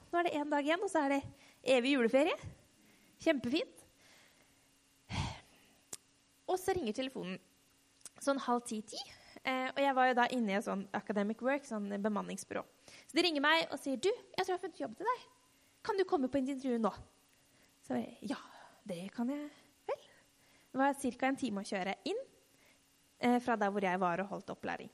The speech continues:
Så jeg, «Ja, jeg kan komme om en time.» Jeg kastet meg på bussen, kom dit, var der til sånn elleve, eh, og fikk høre litt mer om jobben, eh, og sa, «Ja, ja, men dette her høres bra ut. Kjempefint, jeg ringer deg», sa hun. Så tenkte jeg, «Ja, det får vi nå se på, det har jeg hørt før. Men OK.»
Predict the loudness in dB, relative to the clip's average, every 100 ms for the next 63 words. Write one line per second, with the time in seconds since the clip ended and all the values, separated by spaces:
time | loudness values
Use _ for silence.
0 | _ -12 -2 0 0 -2 -4 -2 -2 -2
1 | -4 -6 -8 -10 -16 -20 -20 -6 -4 -2
2 | -2 -2 -2 -4 -6 -8 -14 -8 -4 0
3 | 0 -2 -10 -20 -20 _ 0 0 0 -8
4 | -8 -4 -4 0 -2 -4 -12 _ _ _
5 | _ _ _ _ _ -20 _ -2 0 0
6 | -2 -2 2 2 0 -4 -4 -2 -2 0
7 | -2 -6 -14 -20 -20 -20 _ -4 -2 0
8 | 0 -2 -4 -4 -4 -2 0 0 2 0
9 | 2 4 4 2 0 -4 -4 -10 -10 -8
10 | -2 0 2 2 0 -2 -2 -2 -2 -6
11 | -6 -12 _ _ _ -20 _ -10 -6 -6
12 | -4 -4 -4 -6 -6 -8 -10 -10 -10 -10
13 | -12 -10 -8 -8 -6 -6 -6 -14 -20 -20
14 | -14 0 2 2